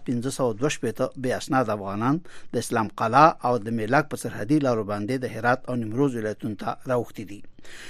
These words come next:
د مهاجرت لپاره د ملګرو ملتونو عالي کمیشنرۍ د اټکل سره سم په ایران کې له دریو میلیونو نه زیات افغانان اوسېږي، چې نهه سوه زره مهاجرین دي او باقي پاتې یا پاسپورټونه لري او یا بې له اسنادو نه هلته ژوند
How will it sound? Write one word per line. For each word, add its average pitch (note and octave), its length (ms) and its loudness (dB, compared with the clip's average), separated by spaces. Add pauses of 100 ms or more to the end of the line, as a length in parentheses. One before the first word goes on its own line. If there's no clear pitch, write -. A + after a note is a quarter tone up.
(180)
د D3+ 120 6
مهاجرت E3 520 6
لپاره E3+ 300 4
د C#3+ 160 4
ملګرو C3+ 400 6
ملتونو B2+ 480 0
عالي B2+ 200 0 (100)
کمیشنرۍ A#2+ 480 0 (440)
د C3+ 120 6
اټکل A#2+ 320 2
سره G#2+ 240 -2
سم E3 280 2
په F3 140 0
ایران C3+ 260 4
کې C3 180 -4
له A#2+ 140 -2
دریو D3 240 6
میلیونو B2+ 320 2
نه G#2+ 160 -2
زیات C3 280 0
افغانان A2+ 360 -2
اوسېږي، C#3 500 -2
چې - 140 -8
نهه C#3+ 160 0 (100)
سوه G#2+ 180 0 (520)
زره C3 400 2
مهاجرین A2+ 560 0
دي F3+ 80 -2 (120)
او C3 100 4 (100)
باقي A2 300 -4
پاتې B2+ 300 2
یا G#2 120 -4
پاسپورټونه C#3+ 600 0
لري C3 200 0 (140)
او B2+ 160 0
یا A#2+ 140 0
بې B2+ 80 2 (100)
له - 100 -4
اسنادو A2 400 -4
نه A2 80 -6
هلته A2+ 480 -4
ژوند A2 180 -4